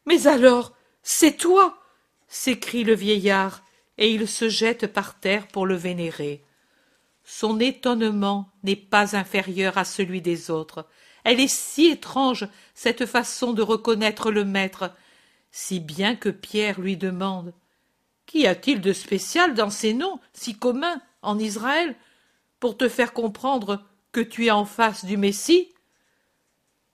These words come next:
C'est que je connais Judas. Il vient toujours chez mon fils et » il s'arrête gêné d'avoir nommé son fils. «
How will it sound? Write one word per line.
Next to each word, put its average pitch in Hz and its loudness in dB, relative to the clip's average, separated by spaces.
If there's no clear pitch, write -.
C'est 240 -4
que 247 -2
je 254 -2
connais 240 -2
Judas. 254 -2
Il 302 4
vient 294 -2
toujours 294 4
chez - -2
mon 220 0
fils 208 -6
et » 233 0
il 170 -10
s'arrête 190 -6
gêné 185 -6
d'avoir 175 -4
nommé 180 -4
son 180 -6
fils. « - -12